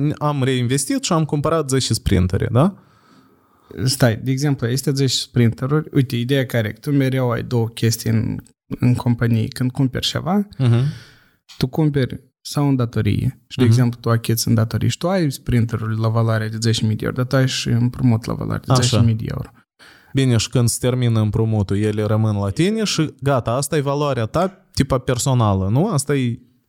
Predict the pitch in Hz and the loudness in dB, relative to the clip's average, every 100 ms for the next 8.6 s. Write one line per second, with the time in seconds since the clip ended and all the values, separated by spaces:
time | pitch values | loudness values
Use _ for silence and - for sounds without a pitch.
0 | _ _ - - - 139 139 139 120 104 | _ _ -4 -2 2 2 4 2 4 2
1 | - 113 - _ - 123 127 127 131 127 | 0 -2 -6 _ -4 -2 2 2 4 2
2 | 113 113 107 110 107 104 107 104 101 _ | 4 4 2 4 2 2 -2 -4 -6 _
3 | 76 107 104 - - 131 120 104 113 107 | -2 0 0 -4 0 0 2 -2 -2 0
4 | 113 104 107 98 95 101 98 107 107 95 | -2 0 0 0 0 0 0 2 2 2
5 | 90 95 127 147 185 196 190 143 139 98 | 0 0 0 0 0 -2 -2 -4 -2 0
6 | 87 - _ _ 147 175 120 123 160 254 | -2 -4 _ _ 0 0 0 -2 -2 -2
7 | 247 - _ _ _ _ _ _ - - | -8 -14 _ _ _ _ _ _ -20 -14
8 | - - - - - | -8 -4 -4 -4 -4